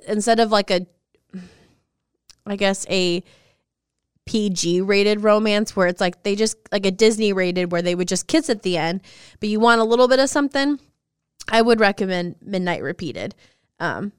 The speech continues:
but this is why we read Sarah Kate, because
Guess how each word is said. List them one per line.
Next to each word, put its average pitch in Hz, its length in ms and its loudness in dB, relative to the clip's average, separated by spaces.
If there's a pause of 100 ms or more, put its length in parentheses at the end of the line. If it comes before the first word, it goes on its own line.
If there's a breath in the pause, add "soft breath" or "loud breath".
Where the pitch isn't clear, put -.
but 208 160 -8
this 277 180 0
is 320 180 0
why 285 360 4
we 233 160 -2
read 220 480 -4
Sarah 196 340 -4
Kate, - 380 -6
because 180 640 -4